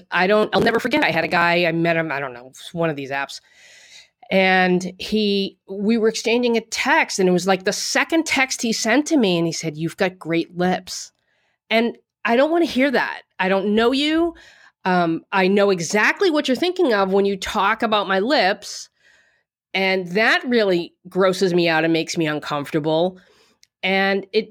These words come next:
really makes me feel like y-, you're not really interested in me. You know, if there's so much that I've offered in my profile, like, I own my own business and I'm writing a novel and I'm taking a, you know, a certain course or whatever, if I say all this stuff in my profile and the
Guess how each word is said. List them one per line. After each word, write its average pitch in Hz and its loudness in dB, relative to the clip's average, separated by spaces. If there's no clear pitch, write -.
really 294 2
makes 277 0
me 269 0
feel 247 0
like 240 0
y-, 185 -8
you're 202 0
not 269 2
really 262 4
interested 247 0
in 175 2
me. 175 -2
You 180 -4
know, 175 0
if 170 -4
there's 185 -2
so 320 0
much 349 0
that 240 2
I've 220 2
offered 208 2
in 190 2
my 170 0
profile, 165 0
like, 147 -4
I 170 2
own 160 2
my 147 0
own 143 -2
business 190 0
and 135 -2
I'm - -6
writing 147 -4
a - -4
novel 208 4
and 147 -2
I'm 151 -2
taking 147 -4
a, 135 -2
you 151 -8
know, 135 -6
a 139 -6
certain 156 -6
course 220 0
or 175 0
whatever, 196 0
if 208 -6
I 311 2
say 392 0
all 254 4
this 254 -2
stuff 226 -2
in 208 0
my 190 2
profile 180 0
and 165 -2
the 160 -4